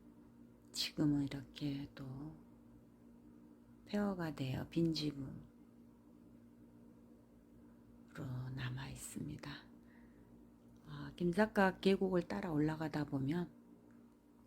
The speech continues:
이렇게 또 빈집이 있어서 제가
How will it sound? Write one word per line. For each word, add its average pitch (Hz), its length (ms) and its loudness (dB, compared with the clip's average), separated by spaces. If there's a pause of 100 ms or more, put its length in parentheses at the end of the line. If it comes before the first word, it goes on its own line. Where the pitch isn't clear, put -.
(140)
이렇게 147 480 -6
또 135 240 -8 (240)
빈집이 156 560 4
있어서 135 500 -8 (920)
제가 139 520 -6